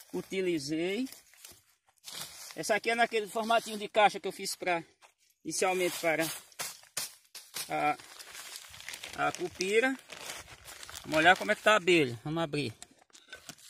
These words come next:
Aí, ó. Muito bonito, ó. Aqui, ó. Já fez um monte de pote de mel. Foi tirado só o ninho. Não,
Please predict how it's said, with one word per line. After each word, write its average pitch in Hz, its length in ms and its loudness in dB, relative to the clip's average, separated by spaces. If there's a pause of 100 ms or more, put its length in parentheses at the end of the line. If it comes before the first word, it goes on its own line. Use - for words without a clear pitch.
(300)
Aí, 170 220 10
ó. 139 100 10 (220)
Muito 233 220 2
bonito, 226 260 6
ó. 202 160 12 (240)
Aqui, 202 240 8
ó. 185 80 10
Já 180 140 10
fez 220 200 6
um 233 60 4
monte 269 220 8
de 269 80 2
pote 226 240 6
de 202 80 4
mel. 202 180 10
Foi 214 140 0
tirado 214 240 10
só 285 260 8
o - 20 6
ninho. 220 280 4
Não, 190 160 0